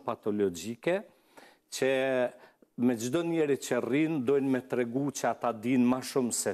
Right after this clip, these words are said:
te, për çdo sen. Domthon, ndash be-, bisedo me ta elektronik, ndash folju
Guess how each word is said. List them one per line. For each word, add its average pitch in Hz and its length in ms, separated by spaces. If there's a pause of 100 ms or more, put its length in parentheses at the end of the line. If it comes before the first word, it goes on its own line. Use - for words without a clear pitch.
te, 90 140 (640)
për 113 160
çdo 143 240
sen. 78 320 (320)
Domthon, 143 400 (480)
ndash 151 320 (160)
be-, 156 160
bisedo 135 560
me 143 160
ta 127 480
elektronik, 127 880 (400)
ndash 147 320
folju 151 320